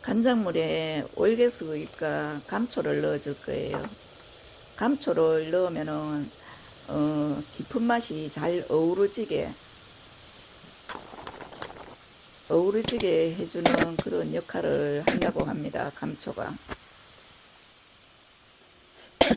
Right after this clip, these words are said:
간장물이 팔팔 끓고 나면은 불을 끄고 식초와 소주를 한 컵씩 부어줍니다. 소주는 방부제 역할을 하죠.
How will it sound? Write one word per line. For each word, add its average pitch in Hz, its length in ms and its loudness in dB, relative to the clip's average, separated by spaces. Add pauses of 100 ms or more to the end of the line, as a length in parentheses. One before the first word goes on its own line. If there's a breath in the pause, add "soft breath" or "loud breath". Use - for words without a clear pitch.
(160)
간장물이 175 920 2 (120)
팔팔 180 560 -2
끓고 214 300 -2
나면은 156 600 -4
불을 190 320 -2
끄고 156 580 -4 (440 loud breath)
식초와 156 960 -2 (100)
소주를 151 640 0
한 - 240 -4
컵씩 151 520 -6
부어줍니다. 151 920 -4 (1300 loud breath)
소주는 208 580 0
방부제 208 540 2
역할을 156 480 0
하죠. - 500 -4